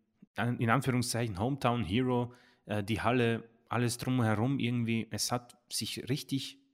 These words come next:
angefühlt, es hat sich gut angefühlt, es hat richtig Spaß gemacht und als ich mir das nochmal angeschaut hab, hab ich mir gedacht, „Okay, ich bin also noch immer Wrestling-Fan, auch wenn ich teilweise mir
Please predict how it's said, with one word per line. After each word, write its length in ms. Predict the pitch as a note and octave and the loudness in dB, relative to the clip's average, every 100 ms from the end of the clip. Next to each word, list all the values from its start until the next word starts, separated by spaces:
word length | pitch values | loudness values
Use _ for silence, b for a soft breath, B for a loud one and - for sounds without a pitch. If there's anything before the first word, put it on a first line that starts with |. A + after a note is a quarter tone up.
| _ | _
angefühlt, 460 | - C3+ C3+ C#3 B2+ | -2 0 0 -2 -4
es 40 | |
hat 100 | A2 | -4
sich 200 | G#2+ - | -6 -4
gut 240 | D3 F3 C3 | 0 0 0
angefühlt, 480 | C#3 B2 - C3 | -2 -2 -2 -4
es 100 | - | -4
hat 240 | B2 G#2+ A2 | -6 -6 0
richtig 400 | D#3 - A#2+ - | 0 0 -2 -4
Spaß 360 | - G2 B2 | 0 0 0
gemacht 340 | - A#2 G#2+ - | -2 -2 -4 -6
und 180 | G2+ G#2+ | -6 -6
als 160 | G#2+ | -6
ich 100 | - | -6
mir 100 | B2 | -6
das 160 | A2 - | -6 -6
nochmal 260 | A#2 B2 | -4 -2
angeschaut 500 | B2 C#3 - B2 B2+ | -2 -4 -2 -2 0
hab, 180 | C3 - b b b b | -2 -6 b b b b
hab 120 | A2 | -2
ich 100 | B2+ | 0
mir 60 | C3+ | 2
gedacht, 200 | B2 C3 | 0 -2
„Okay, 420 | - C#3 F#2 - _ _ _ _ - | 2 2 2 -2 _ _ _ _ -8
ich 160 | - | -4
bin 140 | E3+ E3+ | -2 0
also 180 | B2 | 0
noch 140 | C3+ C#3 | 2 2
immer 200 | C#3+ A2+ | 2 2
Wrestling-Fan, 800 | A#2 - F#2 F2 - E2+ E2 E2+ | 0 0 -2 -2 -4 -6 -6 -8
auch 140 | G2+ A2 | -6 -2
wenn 180 | C3 | 0
ich 260 | C3+ A#2 - _ _ - | 0 -2 -8 _ _ -2
teilweise 600 | G#2 A2+ A2+ A2 A2 G#2+ b b b b b | 0 0 -2 0 -2 -4 b b b b b
mir 320 | G#2+ G2+ G#2 | -2 2 2